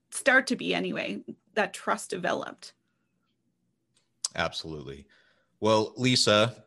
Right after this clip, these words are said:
Speaker 2: it has been a real pleasure chatting with you. Uh, the time has flown by. Um, I do wanna respect your time, and I know you, you have a busy day. Um,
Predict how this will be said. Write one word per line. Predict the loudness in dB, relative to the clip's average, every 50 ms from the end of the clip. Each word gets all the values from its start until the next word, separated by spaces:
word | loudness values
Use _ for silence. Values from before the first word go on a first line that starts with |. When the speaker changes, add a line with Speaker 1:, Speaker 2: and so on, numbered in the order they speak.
| _
Speaker 2:
it | 0 0 0 0 0
has | 0 -2 -2 0
been | 0 -2 0
a | 0
real | 2 0 0
pleasure | 0 0 -2 -2 0 -2 -2 -2 -4 -6 -12 -16
chatting | -12 -6 -2 0 0 0 0 0
with | -2 -4 -6 -6 -6
you. | -4 -4 -2 -2 -4 -6 -6
Uh, | -6 -6 -4
the | -4 -4
time | -4 0 0 2 2 2
has | 0 -2
flown | -4 -2 -2 0 0 0 0
by. | 0 0 0 0 0 -2 -2 -4 -6 -12 -20 -20 -20 -20 _ _ -6
Um, | -4 -2 -2 -2 -2 0 0
I | 0
do | 2 2 2
wanna | 4 2 2 2
respect | 0 0 0 0 0 -2 -2 -4
your | -6 -4 -4
time, | -4 -2 -2 0 0 0 0
and | 0 0
I |
know | 0 0 -2
you, | -2 -2 -2 -4
you | -4 -6 -6 -4
have | -4 -4 -4
a | -4
busy | -6 -8 -6 -6 -6
day. | -4 -2 0 0 2 0 0 -2 -6 -10 -20 -20 -20 _ _ -4
Um, | -2 -2 0 -2 -4 -6